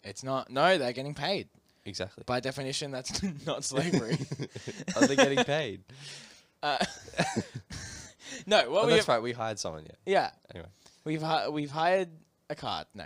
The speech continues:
Speaker 1: we bought a card.
Speaker 2: <laughs>
Speaker 1: Um, and it's, it's one for each of us. And it's, like, a fancy, fancy N F C chip card. And you just, like, boop the back of someone's phone
Speaker 2: <laughs>
Speaker 1: and it sends them to, like,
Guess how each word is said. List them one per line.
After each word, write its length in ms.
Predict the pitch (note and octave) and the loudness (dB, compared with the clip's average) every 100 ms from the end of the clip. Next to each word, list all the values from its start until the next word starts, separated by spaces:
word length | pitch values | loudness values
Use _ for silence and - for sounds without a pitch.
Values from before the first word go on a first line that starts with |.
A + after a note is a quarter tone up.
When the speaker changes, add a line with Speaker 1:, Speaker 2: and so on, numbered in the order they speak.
| - | -10
Speaker 1:
we 100 | B2 | -8
bought 240 | C#3+ A3+ | 4 4
a 60 | G#3+ | 4
card. 320 | D#3 A#2 G2+ - | 2 -2 -2 -6
Speaker 2:
<laughs> 40 | - - _ | -12 -20 _
Speaker 1:
Um, 380 | - C#3 C3+ C3+ C#3 - | 0 2 2 -2 -8 -4
and 200 | D3+ D3 | -4 -2
it's, 320 | D#3 D3 - - _ _ - | -4 -4 -8 -10 _ _ -16
it's 220 | A#2 C3 D3 | -12 -8 -2
one 180 | F3 | -2
for 120 | G3+ B2+ | -2 -6
each 220 | D3+ - | -6 -6
of 60 | |
us. 380 | G#2 - - - - _ _ - | -6 -8 -10 -10 -16 _ _ -8
And 160 | C#3+ | -6
it's, 300 | C#3+ C#3 C#3+ | -4 -6 -4
like, 240 | D3 C#3+ - _ _ - - | -2 -2 -4 _ _ -20 -6
a 100 | C3+ | -2
fancy, 400 | C3+ E3+ E3 F3 | 0 0 -2 -2
fancy 680 | E3 D#3 C#3+ - C3+ B2+ B2 _ _ _ _ _ | -2 -2 -2 -4 -6 -6 -10 _ _ _ _ _
N 140 | D3 E3 | -2 0
F 120 | C#3 | 0
C 560 | - D3 C3+ B2+ A#2+ A2 | 0 -2 -2 -4 -8 -10
chip 300 | - E3 - | -4 -4 -4
card. 460 | - C3 G#2 G2 A#2 - _ _ - | -6 -2 -2 -4 -8 -20 _ _ -6
And 140 | C#3+ | -2
you 80 | D3 | -2
just, 220 | D3+ - | 0 0
like, 240 | C#3 A#2+ C#3 - | 0 -2 -6 -2
boop 260 | - A4 - | 8 8 8
the 80 | F#3+ | -4
back 240 | D#3+ D3+ - | 0 0 0
of 80 | |
someone's 380 | D3+ D#3 C#3+ C3 | -4 -2 -4 -6
phone 500 | - D3+ C3+ A#2 A2+ B2+ - _ _ | -2 0 0 -2 -10 -16 -20 _ _
Speaker 2:
<laughs> 360 | - - A2 - | -14 -10 -12 -6
Speaker 1:
and 100 | D3 | -4
it 160 | C#3+ - | -4 0
sends 280 | D#3 D#3 | 0 0
them 120 | D3+ C#3+ | -4 -4
to, 100 | D3 | -2
like, 240 | B2+ B2 | -2 -2